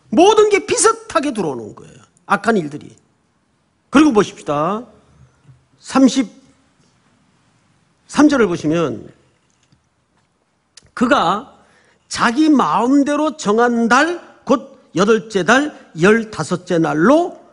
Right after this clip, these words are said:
이스라엘 자손을 위하여 절기를 정하고, 절기도 지, 지 마음대로 정했어요. 절기는 하나님의 영적인 의미가 담아져서 함의된 날인데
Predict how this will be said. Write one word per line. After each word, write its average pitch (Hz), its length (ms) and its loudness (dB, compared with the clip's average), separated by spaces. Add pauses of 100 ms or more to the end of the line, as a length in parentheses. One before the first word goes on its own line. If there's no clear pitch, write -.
(120)
이스라엘 185 400 -2
자손을 156 340 -2
위하여 156 200 -2
절기를 202 520 2
정하고, 135 460 -10 (380)
절기도 277 480 2
지, - 340 -16
지 - 140 -2
마음대로 190 340 0
정했어요. 135 560 -14 (960)
절기는 214 680 -2 (420)
하나님의 233 1000 0
영적인 196 600 -2
의미가 180 720 -2
담아져서 151 920 -6 (280)
함의된 247 840 4
날인데 165 800 0